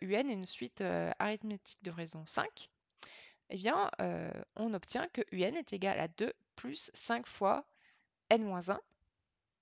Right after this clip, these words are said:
Et, euh, si vous n'êtes pas sûr de la formule, si je vous dis la formule, c'est probablement ça, vous pouvez la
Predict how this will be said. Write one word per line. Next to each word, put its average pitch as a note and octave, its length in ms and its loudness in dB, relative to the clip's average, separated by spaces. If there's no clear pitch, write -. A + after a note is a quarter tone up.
Et, C4 340 6
euh, E3+ 460 4
si - 240 -6
vous G#3 120 -6
n'êtes G3 200 0
pas A3+ 240 10
sûr A3+ 200 -4
de G3+ 80 0
la F3+ 140 2
formule, B3 600 2
si G3 240 -8
je F3 120 -10
vous F3 220 -12
dis G#3 300 -10
la A3 260 6
formule, A#3+ 340 -2
c'est F#3+ 120 -4
probablement F#3+ 560 2
ça, C#4+ 220 0
vous A3 100 -8
pouvez G#3+ 400 -2
la A3+ 300 6